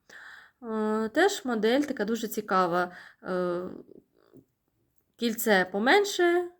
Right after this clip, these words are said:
шар побільше, і воно так якось дуже гарно виглядає на вушках.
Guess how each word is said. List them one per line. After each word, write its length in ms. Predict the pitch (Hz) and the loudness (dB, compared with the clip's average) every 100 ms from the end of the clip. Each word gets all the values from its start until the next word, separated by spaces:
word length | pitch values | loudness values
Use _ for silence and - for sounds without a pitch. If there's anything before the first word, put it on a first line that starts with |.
| _ _ _ | _ _ _
шар 340 | - 196 190 | 2 4 4
побільше, 720 | 196 185 247 370 381 330 311 330 _ _ _ _ _ | -2 -2 2 2 0 -4 -6 -6 _ _ _ _ _
і 100 | 269 | -8
воно 240 | 277 214 214 | -4 -2 0
так 320 | 208 196 - | 0 0 -6
якось 440 | 180 165 - - _ _ _ _ _ | -10 -10 -14 -18 _ _ _ _ _
дуже 560 | 202 208 220 196 190 214 _ _ _ _ _ _ _ | -12 -10 -2 -2 -2 -6 _ _ _ _ _ _ _
гарно 600 | - 208 208 202 185 190 - - 208 _ | -2 2 4 2 -2 -6 -12 -20 -20 _
виглядає 720 | - 208 190 190 185 170 - - _ _ _ _ - | -10 -8 -6 -4 -2 -4 -6 -12 _ _ _ _ -10
на 120 | 185 | -8
вушках. 500 | 170 165 - 185 | -8 -10 -14 -20